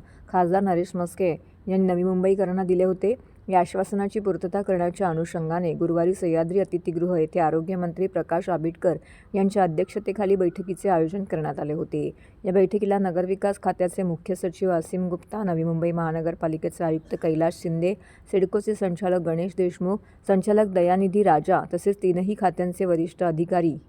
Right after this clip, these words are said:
येथे उपस्थित होते. नवी मुंबईतील प्रकल्पग्रस्तांनी गरजेपोटी बांधलेली घरं नियमित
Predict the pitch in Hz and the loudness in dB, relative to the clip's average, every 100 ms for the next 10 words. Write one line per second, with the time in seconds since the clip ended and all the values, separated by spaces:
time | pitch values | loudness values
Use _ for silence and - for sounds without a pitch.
0 | _ - - _ - 180 - 202 151 165 | _ -20 -20 _ -8 -6 2 2 4 2
1 | 180 175 175 156 151 143 156 - - - | 0 -4 -4 -2 -2 -2 -6 -14 -20 -4
2 | 190 208 214 202 202 208 202 180 185 180 | 4 6 6 4 2 0 2 2 2 2
3 | 185 180 175 180 180 175 165 151 214 190 | 2 2 0 -2 0 0 0 -2 -4 -2
4 | 190 185 165 160 175 180 170 175 170 160 | 0 0 0 0 0 2 2 0 0 -2